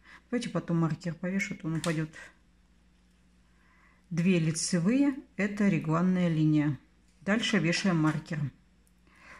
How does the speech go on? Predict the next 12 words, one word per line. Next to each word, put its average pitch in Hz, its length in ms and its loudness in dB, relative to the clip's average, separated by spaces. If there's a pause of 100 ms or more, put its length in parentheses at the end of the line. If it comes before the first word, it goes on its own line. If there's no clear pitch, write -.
(160)
Провязываем 196 640 4
петли 170 320 -2
спинки. 156 600 -2 (300)
Двадцать 196 460 0
одну 180 360 4
петлю 170 380 -2
надо 160 260 2
провязать 175 460 -2
лицевыми. 165 680 0
Один, 185 520 0 (640)
два, 180 480 -4 (960)
три, 202 480 0